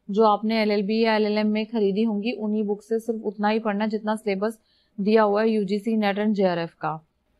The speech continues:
मैं books बता रही हूँ जो subjects की best book हैं, जरूरी नहीं है कि सिर्फ net की तैयारी के लिए ही सारी book लेनी है, but हाँ, अगर ये books काम आती हैं,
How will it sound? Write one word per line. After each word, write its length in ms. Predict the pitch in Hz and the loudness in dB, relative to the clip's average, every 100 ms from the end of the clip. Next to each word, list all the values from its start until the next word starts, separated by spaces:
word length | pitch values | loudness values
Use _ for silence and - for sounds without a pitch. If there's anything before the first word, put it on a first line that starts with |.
| - | -2
मैं 500 | 196 208 202 220 247 | 4 6 6 2 2
books 240 | 220 262 - | 2 2 0
बता 240 | 220 208 190 | 4 6 4
रही 200 | 190 202 | 4 2
हूँ 200 | 214 233 | 2 2
जो 120 | 226 | 2
subjects 480 | 226 196 180 208 208 | 2 0 4 2 2
की 180 | - 233 | 0 2
best 360 | 185 196 202 | 4 4 4
book 220 | 202 208 220 | 2 2 4
हैं, 140 | 233 | 2
जरूरी 380 | 196 190 196 226 | 4 4 4 2
नहीं 280 | 226 220 220 | 4 4 4
है 140 | 214 | 2
कि 140 | 208 220 | 2 -2
सिर्फ 300 | - 226 220 | 2 2 4
net 300 | 202 196 196 | 4 4 2
की 160 | 233 | 0
तैयारी 340 | 226 202 196 202 | 4 4 4 2
के 180 | 214 | 4
लिए 180 | 208 202 | 4 4
ही 160 | 208 220 | 4 2
सारी 320 | 226 185 196 | 2 4 4
book 200 | 190 202 | 0 2
लेनी 280 | 202 190 196 | 2 4 2
है, 120 | 254 - _ _ _ _ | 0 -6 _ _ _ _
but 220 | 196 226 226 | 4 4 6
हाँ, 320 | 240 233 208 | 4 4 4
अगर 160 | 220 | 2
ये 160 | 226 214 | 4 2
books 260 | 208 220 - | 2 0 -2
काम 340 | - 196 208 | 4 4 6
आती 300 | 208 196 214 | 2 2 2
हैं, 180 | 214 269 | 2 0